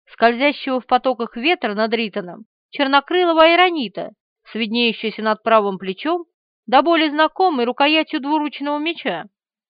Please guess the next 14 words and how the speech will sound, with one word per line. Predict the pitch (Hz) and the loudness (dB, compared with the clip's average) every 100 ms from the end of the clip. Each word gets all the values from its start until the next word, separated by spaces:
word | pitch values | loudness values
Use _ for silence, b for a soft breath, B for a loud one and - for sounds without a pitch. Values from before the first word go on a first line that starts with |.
| _ _ _ _ _ _ _ _ _ _ _ _ | _ _ _ _ _ _ _ _ _ _ _ _
Право | - 220 226 269 - | -2 4 4 4 -2
слово, | 330 269 170 214 - | 0 0 -2 -8 -6
мне | 240 240 202 | -2 -2 -2
стало | - 233 330 226 | 2 4 4 2
чуточку | - 233 254 - 320 | -4 -6 -6 -6 -6
спокойнее. | - 370 - 302 196 180 170 233 - _ _ _ _ _ | 2 2 2 0 0 -2 -10 -14 -20 _ _ _ _ _
Если | 196 208 214 208 | -6 -4 -2 -2
Данте | 190 226 254 196 160 185 - | 2 4 4 -2 -12 -14 -8
выздоровел | 208 247 220 247 240 | -6 -2 0 2 0
настолько, | 240 240 - 294 277 - 160 | 0 -2 -2 -4 -4 -6 -14
что | - 214 | -6 -6
приступил | 254 254 277 233 262 | -4 -6 -6 -4 -4
к | 220 | -4
службе | - 277 392 233 180 - | -4 2 2 0 -6 -12